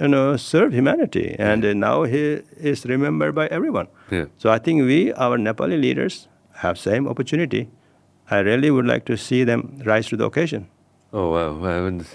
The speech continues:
Speaker 2: seen his picture for a long, long time. Well, there you go.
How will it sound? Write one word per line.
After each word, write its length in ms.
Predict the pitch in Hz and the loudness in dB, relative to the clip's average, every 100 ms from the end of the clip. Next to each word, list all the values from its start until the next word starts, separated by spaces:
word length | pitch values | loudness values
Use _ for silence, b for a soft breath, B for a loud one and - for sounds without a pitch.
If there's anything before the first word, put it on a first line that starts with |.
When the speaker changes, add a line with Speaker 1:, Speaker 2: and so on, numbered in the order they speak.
| - - | -20 -6
Speaker 2:
seen 180 | 98 80 | -4 0
his 240 | 85 87 | 0 0
picture 320 | - 82 - 76 | -2 -4 -4 -4
for 200 | 87 78 | -2 -2
a 60 | |
long, 240 | 76 78 76 | -2 -2 -2
long 240 | 78 78 | -4 -4
time. 340 | 78 98 98 90 _ - | -6 -6 -6 -12 _ -14
Well, 100 | 82 | -12
there 300 | 80 92 95 | -8 -8 -6
you 180 | 82 | -8
go. 60 | 82 | -10